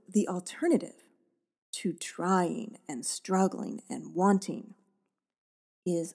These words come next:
allowing and receiving and accepting.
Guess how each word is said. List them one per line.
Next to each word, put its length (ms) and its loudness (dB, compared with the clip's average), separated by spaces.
allowing 880 -8
and 140 -12
receiving 880 -4
and 100 -6
accepting. 880 -10